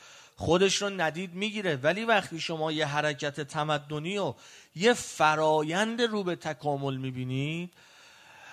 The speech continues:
این مرد نگاهش اینه: «دکمهٔ آخر رو من سید روح‌الله آمدم زدم، ولی قبل من انبیا و اولیا زحمت‌ها کشیدن تا انقلاب اسلامی پا بگیره.»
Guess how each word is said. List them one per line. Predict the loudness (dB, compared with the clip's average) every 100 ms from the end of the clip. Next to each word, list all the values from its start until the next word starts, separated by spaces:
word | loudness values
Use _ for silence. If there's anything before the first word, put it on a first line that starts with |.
| -20 -20 -4
این | 0 2
مرد | 6 8 6
نگاهش | 2 2 6 6 4 -2
اینه: | -2 2
«دکمهٔ | 2 2 0 4
آخر | 4 4 2
رو | 2
من | 2 0
سید | 0 -2 0
روح‌الله | 0 2 2
آمدم | 0 -2 -4 -4
زدم، | -4 -4 -8 -16 _ _ _ _ _ _ _ _ -10
ولی | -4 -4
قبل | -2 0 0 0 -4
من | 0 0 0 -2 -8 -4
انبیا | -2 -2 -4 -4 0
و | -2 -2
اولیا | -4 -4 -4 -4 0 2 2
زحمت‌ها | 0 -2 -2 -4 -6 -2 -2 0
کشیدن | -4 -6 -6 -4 0 0 0
تا | -2 -4
انقلاب | -2 -2 0 -2
اسلامی | -4 -8 -12 -14 -14
پا | -12 -12
بگیره.» | -14 -20 _